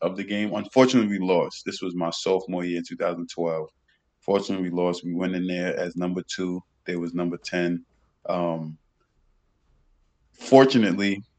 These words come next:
we had six turnovers, but unfortunately, we had six <laughs> turnovers on the offense as well.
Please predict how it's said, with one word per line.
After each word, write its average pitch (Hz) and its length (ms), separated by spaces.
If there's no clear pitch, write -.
we 98 140
had 95 200
six - 360
turnovers, 95 960
but 92 220
unfortunately, 98 880
we 90 140
had 85 200
six 95 240
<laughs> - 0
turnovers 98 580
on 98 200
the 87 80
offense 98 520
as 85 120
well. 92 300